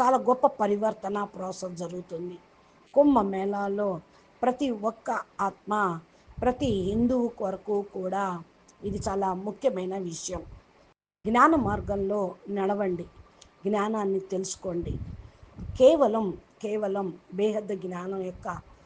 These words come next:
ప్రాసెస్ తెలుసుకోవడం కాస్త దూరమే, ఆలస్యం అవుతుంది. కానీ ముందైతే జ్ఞాన మార్గంలో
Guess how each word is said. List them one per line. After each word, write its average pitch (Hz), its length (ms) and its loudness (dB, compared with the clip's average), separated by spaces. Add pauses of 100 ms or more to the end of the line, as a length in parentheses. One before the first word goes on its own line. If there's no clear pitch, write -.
(280)
ప్రాసెస్ 214 640 0
తెలుసుకోవడం 190 560 -6
కాస్త 185 360 -10
దూరమే, 190 600 -2 (760)
ఆలస్యం 220 460 2
అవుతుంది. 185 580 -2 (540)
కానీ 302 160 6
ముందైతే 233 800 4 (380)
జ్ఞాన 226 300 2
మార్గంలో 196 720 -2